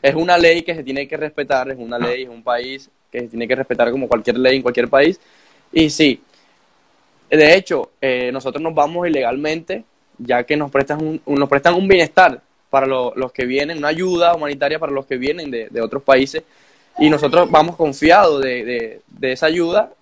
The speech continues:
Speaker 1: y pues nos toca de sorpresa este nuevo decreto que salió el día doce de octubre, salió nuevo, y,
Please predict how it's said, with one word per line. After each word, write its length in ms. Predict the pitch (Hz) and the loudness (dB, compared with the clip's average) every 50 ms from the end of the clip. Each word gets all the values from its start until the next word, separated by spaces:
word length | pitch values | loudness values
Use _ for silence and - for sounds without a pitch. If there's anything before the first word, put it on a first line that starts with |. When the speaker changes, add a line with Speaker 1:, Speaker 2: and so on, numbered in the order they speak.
| _ _ - | _ _ -8
Speaker 1:
y 140 | 135 131 127 | -6 -6 -6
pues 200 | - - 135 143 | -6 -8 -8 -6
nos 160 | 147 135 127 | -6 -4 -4
toca 240 | 139 135 127 160 170 | -4 -2 2 2 2
de 80 | 170 | 4
sorpresa 640 | 170 165 143 135 - 160 175 185 180 185 180 175 - _ _ _ - | 2 0 -2 0 2 2 2 2 2 -2 -4 -6 -6 _ _ _ -18
este 200 | 127 - - 135 | -12 -10 -8 -6
nuevo 160 | 135 143 147 | -4 -4 -4
decreto 260 | 139 139 139 131 147 | -4 -4 -6 -6 -6
que 80 | 143 147 | -6 -4
salió 420 | - 131 123 131 139 139 143 - - | -2 -2 -2 0 0 0 -2 -2 -4
el 100 | 131 123 | -8 -6
día 160 | 117 123 123 | -4 -2 -2
doce 400 | 131 139 143 151 - - 160 165 - _ _ _ _ _ - | 0 0 -2 -4 -4 -6 -6 -6 -8 _ _ _ _ _ -12
de 80 | 120 | -12
octubre, 400 | 117 113 _ 147 147 139 143 160 | -12 -8 _ -2 -2 -2 -2 -2
salió 320 | 156 - 117 113 117 117 123 | -4 -4 -4 -4 -2 -2 -2
nuevo, 400 | 139 143 147 151 156 185 180 170 | -2 -2 -2 -2 -2 -4 -6 -6
y, 220 | 139 123 117 | -8 -8 -10